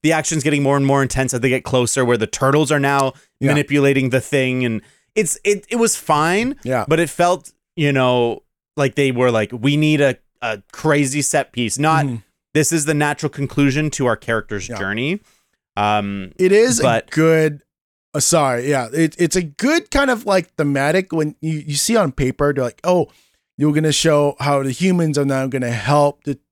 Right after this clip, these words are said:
Speaker 2: the turtles as a form of acceptance and liked and supporting
Speaker 1: Mm-hmm.
Speaker 2: to make them integrate into society."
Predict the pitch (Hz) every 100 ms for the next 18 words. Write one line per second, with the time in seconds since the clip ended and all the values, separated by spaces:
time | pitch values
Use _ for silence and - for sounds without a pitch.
0 | _ 131 - 139 139 135 131 - 117 107
1 | - 117 - 131 127 120 107 104 - 139
2 | - 139 123 107 104 117 143 139 - 107
3 | 98 _ _ _ - 123 - 143 165 160
4 | 160 151 147 85 78 _ _ _ 151 143
5 | 135 143 139 147 139 139 139 127 113 117
6 | 113 135 135 143 143 143